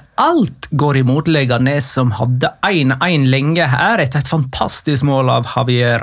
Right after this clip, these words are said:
Avilés. Eh, men så vann altså Osasuna med en overtidsskåring av Enric Gallego, som skåret begge for Osasuna, og det er hans to første mål for klubben.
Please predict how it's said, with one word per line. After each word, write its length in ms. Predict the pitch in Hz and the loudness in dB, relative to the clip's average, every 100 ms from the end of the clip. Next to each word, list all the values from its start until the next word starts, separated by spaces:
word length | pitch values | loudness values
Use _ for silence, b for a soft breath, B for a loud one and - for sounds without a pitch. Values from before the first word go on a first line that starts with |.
| - | -2
Avilés. 600 | 110 101 110 127 226 247 - - | -4 0 0 0 -2 -4 -8 -4
Eh, 200 | 143 135 | 0 0
men 200 | 135 160 | 2 0
så 260 | 156 - 170 | -2 -2 0
vann 180 | 156 180 | 0 0
altså 280 | 143 127 - | 0 -2 -4
Osasuna 480 | 139 - 127 139 139 | -4 -4 -2 -2 0
med 300 | 127 120 117 - | 0 0 -2 -2
en 160 | 117 113 | -2 0
overtidsskåring 840 | 120 120 135 131 - 143 127 117 - | 0 -2 -2 -4 -2 0 0 -2 -2
av 160 | 110 | -2
Enric 380 | 117 113 113 107 | 0 0 -2 -2
Gallego, 640 | 120 113 143 220 127 131 B B B B | -2 0 0 0 0 0 B B B B
som 160 | - 165 | -4 -2
skåret 400 | - 160 202 170 | 0 0 0 0
begge 320 | 175 156 226 | -2 0 -2
for 160 | 262 254 | 0 0
Osasuna, 540 | 220 165 - 226 202 | 0 -2 0 0 2
og 80 | 143 | 2
det 80 | 175 | 2
er 80 | 170 | 0
hans 180 | 190 - | -2 -4
to 200 | 196 196 | -2 -2
første 380 | - 143 - 175 | 0 -2 0 0
mål 180 | 160 180 | 0 0
for 160 | 135 | -2
klubben. 380 | 156 170 147 180 | -2 0 0 0